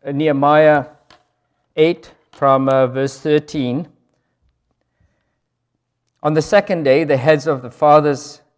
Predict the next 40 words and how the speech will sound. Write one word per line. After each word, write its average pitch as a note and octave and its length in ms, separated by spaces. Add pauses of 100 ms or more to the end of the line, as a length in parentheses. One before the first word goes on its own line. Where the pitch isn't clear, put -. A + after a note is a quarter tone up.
(160)
houses D3+ 480
of B2 240
all D#3 220
the F3+ 120
people, C#3+ 720
with B2+ 120
the B2+ 80
priests E3+ 440
and C3+ 160
Levites, C3+ 680 (680)
came F#3 240
together D#3 520 (100)
to C#3+ 180
Ezra C#3+ 320
the C#3+ 140
scribe B2+ 500
in B2 100
order D#3 280
to D3 180
study C#3+ 380
the B2+ 140
words C#3 380
of A2+ 140
the A2+ 100
law. A2 520 (640)
And B2 120
they B2+ 100
found D3+ 380
it C3 140
written D#3+ 380
in C#3 100
the C3+ 120
law C3 360
that A2+ 280
the B2 80
Lord C#3 340
had B2 220
commanded B2+ 420
by A#2+ 100
Moses B2 640